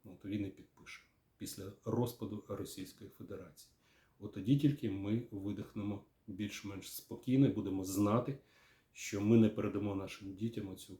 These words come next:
кляту війну і нашого такого ж сусіда здегенерованого. Тому,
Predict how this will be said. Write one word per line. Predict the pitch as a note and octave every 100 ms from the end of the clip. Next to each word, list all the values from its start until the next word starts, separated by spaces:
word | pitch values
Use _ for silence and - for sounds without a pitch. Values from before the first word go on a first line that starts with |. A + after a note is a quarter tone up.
| _
кляту | - G2+ G2+ G2 F#2+
війну | F#2+ F#2+ G2 B2+ C#3 - _
і | F2+
нашого | G#2 - G2 - _ _
такого | - - G#2
ж | G2+ - - _ _ _ _ _ _ _
сусіда | - C3+ - G#2 F#2+ F2+ - _ _ _ _ _ _ _ _ _ _ _ _ _ _ _ _ _ _ -
здегенерованого. | C#3 G#2 G2 G2 G#2 G2 G#2 G2 F#2+ F#2+ - _ _ _ _ _
Тому, | - B2 A#2+ G2